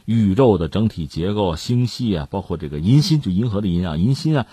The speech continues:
星球啊，星系这个构造、演变、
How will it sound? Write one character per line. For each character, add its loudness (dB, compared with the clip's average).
星 2
球 0
啊， 0
星 2
系 4
这 -2
个 2
构 4
造、 -4
演 0
变、 4